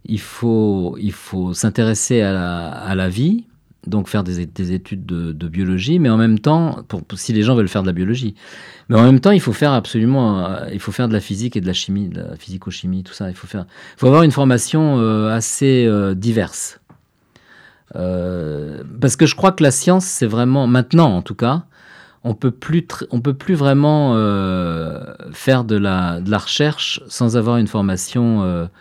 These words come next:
au moins, pas, pas forcément une formation très pointue dans les, les disciplines, euh, adjacentes à ce qu'on veut faire,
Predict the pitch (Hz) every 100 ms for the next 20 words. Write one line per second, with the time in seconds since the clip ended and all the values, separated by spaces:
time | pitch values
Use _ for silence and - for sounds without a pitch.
0 | - - - - 135 160 160 107 175 -
1 | 185 185 180 - 151 143 110 - 107 101
2 | 107 - 113 - 110 - 131 101 90 85
3 | 90 - 92 - 90 90 92 98 98 -
4 | - 101 82 69 - _ 90 87 82 -
5 | - _ _ _ - 95 107 - 110 90
6 | - 90 87 - 156 165